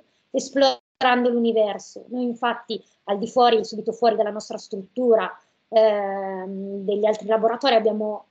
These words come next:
il, il nostro planetario, che è un planetario digitale piccolo ma accogliente. Adesso vediamo di entrare, ecco qua, ci siamo qui nel nostro planetario che ospita trentatré posti a sedere,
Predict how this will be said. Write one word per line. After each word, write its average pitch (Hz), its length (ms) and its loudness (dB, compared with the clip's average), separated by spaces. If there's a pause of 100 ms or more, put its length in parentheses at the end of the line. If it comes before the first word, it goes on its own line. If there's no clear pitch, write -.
il, 220 340 -8
il 233 100 -4
nostro 233 380 -2
planetario, 262 800 0
che 285 100 -2
è 214 40 0
un 196 120 -6
planetario 220 480 -2
digitale 233 800 0 (480)
piccolo 320 800 6
ma 233 200 -4
accogliente. 247 960 0
Adesso 214 460 -12 (680)
vediamo 233 320 -2
di 226 120 0
entrare, 220 480 0
ecco 202 240 -12
qua, 196 340 -6
ci - 100 -20
siamo 214 280 -6
qui 233 160 -4
nel 220 140 -2
nostro 226 340 -4
planetario 269 760 2
che 262 160 -4
ospita 220 580 -2 (280)
trentatré 247 560 -2
posti 233 340 -2
a 220 40 -4
sedere, 247 640 4